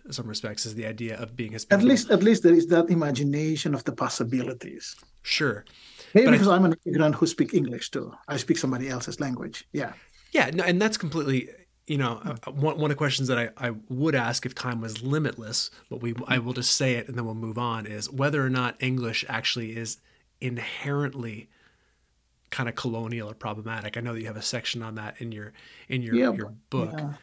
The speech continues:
Speaker 2: The
Speaker 1: Um,
Speaker 2: history of English, no, there's no language that is inherently colonial. It is the history of the language.
Speaker 1: Right.
Speaker 2: The reason, the reason why Native Americans speak English, because at one point English was forced.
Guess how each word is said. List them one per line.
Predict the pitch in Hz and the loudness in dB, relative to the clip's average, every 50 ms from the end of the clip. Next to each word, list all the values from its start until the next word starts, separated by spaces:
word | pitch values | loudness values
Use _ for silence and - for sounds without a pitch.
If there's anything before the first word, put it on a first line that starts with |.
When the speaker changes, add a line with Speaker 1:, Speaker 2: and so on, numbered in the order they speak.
| _ _ - - - - - | _ _ -20 -20 -20 0 4
Speaker 2:
The | - 214 147 | 4 6 8
Speaker 1:
Um, | 131 | 8
Speaker 2:
history | 196 277 - - - 240 202 170 | 6 6 6 6 6 8 8 6
of | 170 180 262 285 | 6 4 4 6
English, | 277 254 294 285 233 - | 8 8 8 8 6 4
no, | 180 - 185 180 175 175 | 2 0 0 2 4 8
there's | 160 180 175 175 | 8 8 8 8
no | 180 175 196 226 | 6 6 8 8
language | 208 175 170 170 165 160 123 | 8 6 6 6 4 2 2
that | 139 143 139 | 0 -2 0
is | 139 147 135 - | 0 -2 -2 -2
inherently | - - 127 120 - - 156 156 151 135 127 123 | 0 0 0 0 2 2 4 4 4 2 0 -2
colonial. | 120 127 127 160 165 147 131 123 117 - _ - - - _ - | -2 -2 0 0 0 0 -2 -4 -8 -12 _ -20 -20 -16 _ 6
It | 233 180 | 8 8
is | 156 117 | 8 6
the | 131 120 | 2 -2
history | 117 - - - 285 294 - - 208 170 | -2 -4 6 6 6 8 8 6 4 4
of | 139 123 | 4 2
the | 117 127 | -2 -4
language. | 123 127 127 120 123 - 87 - - - - - _ _ _ _ _ _ - | -2 -2 -2 -2 -4 -6 -6 -10 -12 -16 -18 -20 _ _ _ _ _ _ -14
Speaker 1:
Right. | 110 104 92 - - _ - _ _ _ _ - - - | -12 -12 -12 -14 -18 _ -20 _ _ _ _ -16 -2 2
Speaker 2:
The | - 160 | 6 6
reason, | 175 175 175 180 170 165 170 - | 6 6 6 4 2 2 0 0
the | 139 143 | 4 6
reason | 151 170 165 180 165 156 151 | 6 6 6 6 2 0 0
why | 147 143 147 147 151 151 | 0 2 4 4 4 4
Native | 147 156 170 170 165 175 165 | 4 6 6 6 6 6 4
Americans | 147 143 147 143 139 143 139 - 139 131 - | 2 0 0 0 0 0 -2 -4 -4 -4 -4
speak | - - 131 123 - | -4 -4 -4 0 4
English, | 202 220 233 196 156 - - | 6 6 6 6 4 2 2
because | 143 151 147 156 156 147 | 0 0 2 2 2 2
at | - 156 135 139 | 2 -2 -2 -2
one | 139 123 151 165 180 202 202 208 190 | -2 0 4 6 6 6 6 4 2
point | - - 135 135 131 131 127 123 - - - _ _ _ _ _ | 2 0 -2 -2 -2 -2 -4 -6 -10 -16 -20 _ _ _ _ _
English | - 180 185 160 151 147 - | 4 4 4 4 0 -2 -2
was | 135 - | -4 -6
forced. | - - - - - - 233 220 - 143 135 - - | -6 -8 -12 -2 2 6 6 6 6 4 0 -4 -10